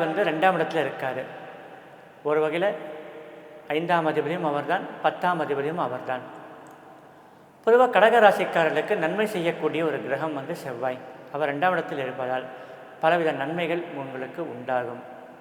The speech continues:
கேட்டரிங் சம்மந்தப்பட்டவங்க, ஹோட்டல் பிசினஸ் நடத்துறவங்க, காவல்துறையில பணிபுரிபவர்கள், so இவங்க எல்லாமே வந்து ஒரு தன்னுடைய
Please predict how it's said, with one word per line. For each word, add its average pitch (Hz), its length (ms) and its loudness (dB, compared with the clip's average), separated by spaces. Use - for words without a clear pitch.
கேட்டரிங் 175 400 0
சம்மந்தப்பட்டவங்க, 139 680 -6
ஹோட்டல் 175 340 4
பிசினஸ் 143 360 -4
நடத்துறவங்க, 131 520 -6
காவல்துறையில 170 600 6
பணிபுரிபவர்கள், 131 800 -6
so - 40 -8
இவங்க 143 220 -2
எல்லாமே 147 240 0
வந்து 147 320 -2
ஒரு 143 220 -6
தன்னுடைய 131 600 -2